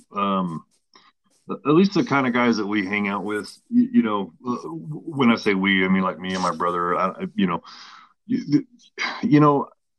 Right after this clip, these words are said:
the, the term biker has got a bad rap, you know, but the, the,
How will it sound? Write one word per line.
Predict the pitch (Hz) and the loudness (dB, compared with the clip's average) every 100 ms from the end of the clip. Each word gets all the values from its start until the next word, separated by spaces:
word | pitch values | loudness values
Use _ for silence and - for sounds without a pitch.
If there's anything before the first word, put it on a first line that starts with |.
| _ _ _ _ _ | _ _ _ _ _
the, | 117 120 | 0 2
the | 120 | 2
term | 117 160 175 131 95 | 0 2 2 2 2
biker | 110 120 117 107 | 2 2 0 -2
has | 95 | 0
got | 113 | 0
a | 98 | -2
bad | 80 98 101 95 85 | -2 -2 -2 -4 -6
rap, | 85 92 92 _ _ _ - | -2 -2 -4 _ _ _ -4
you | 110 | -2
know, | 107 107 | 0 0
but | 98 98 - _ _ _ _ _ _ _ | 0 -2 -4 _ _ _ _ _ _ _
the, | 123 120 - 120 | 0 0 -2 -2
the, | 117 113 104 92 | 2 2 2 -4